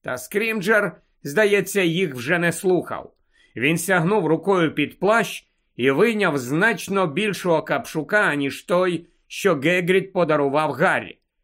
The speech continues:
Він дістав з нього сувій пергаменту, розгорнув і прочитав вголос. «Остання воля і заповіт Албуса Персіваля Вульфрика Брайана Дамблдора.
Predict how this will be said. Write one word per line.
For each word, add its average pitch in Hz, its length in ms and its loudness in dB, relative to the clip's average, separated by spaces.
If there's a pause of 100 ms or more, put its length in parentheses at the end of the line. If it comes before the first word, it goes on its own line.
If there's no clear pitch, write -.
(400)
Він 143 200 0
дістав 180 580 0
з 127 100 -6
нього 180 300 2
сувій 170 400 -2
пергаменту, 202 920 0 (180)
розгорнув 180 840 2 (320)
і 226 180 0
прочитав 180 920 0
вголос. 143 800 0 (1000)
«Остання 165 760 0
воля 202 560 4 (280)
і 202 160 6
заповіт 180 760 2
Албуса 190 720 2
Персіваля 170 960 2 (200)
Вульфрика 208 800 2
Брайана 202 580 2
Дамблдора. 143 880 0